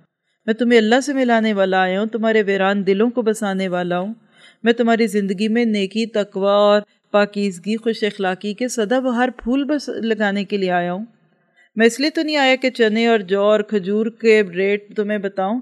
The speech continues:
میں تو تمہیں اعمال حسنہ کی قدر کروانے آیا ہوں، تمہیں بتانے آیا ہوں کہ دیکھو ایک ایک نیکی کتنی قیمتی ہے۔ کل میدان محشر میں جن کی قیمت لگے گی، اس وقت تمہیں اندازہ ہوگا کہ ہم نے کیا چھوڑا، کیا رکھا۔ میں تو یہ کچھ کرنے آیا تھا،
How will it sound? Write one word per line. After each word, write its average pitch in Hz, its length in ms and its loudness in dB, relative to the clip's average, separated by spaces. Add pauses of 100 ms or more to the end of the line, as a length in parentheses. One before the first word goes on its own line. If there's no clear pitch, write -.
(280)
میں 233 120 0
تو 269 140 -6
تمہیں 220 320 -2
اعمال 202 340 -4
حسنہ 208 680 -4
کی 220 200 -6
قدر 214 340 -2
کروانے 190 480 -4
آیا 175 260 -4
ہوں، 208 100 -8
تمہیں 220 240 -6
بتانے 202 460 -2
آیا 185 260 0
ہوں 226 100 -4 (320)
کہ 233 80 0
دیکھو 208 320 0
ایک 247 260 0
ایک 233 180 -6
نیکی 208 280 -4
کتنی 226 360 -4
قیمتی 196 520 -4
ہے۔ 208 80 -4 (480)
کل 247 180 4
میدان 208 320 0 (120)
محشر 196 400 -2
میں 240 120 0
جن 208 200 -2
کی 214 140 -6
قیمت 208 420 -4
لگے 190 280 0
گی، 185 140 -4
اس 226 160 -2
وقت 220 260 -4
تمہیں 214 200 -2
اندازہ 185 340 -4
ہوگا 196 460 -2
کہ - 360 -14
ہم 226 80 -4
نے 233 140 0
کیا 208 240 0
چھوڑا، 208 360 0
کیا 214 300 -2
رکھا۔ 202 400 -4 (320)
میں 240 120 -2
تو 277 120 -4
یہ 240 240 0
کچھ 349 240 -4
کرنے 240 300 -2
آیا 185 240 0
تھا، 180 200 -6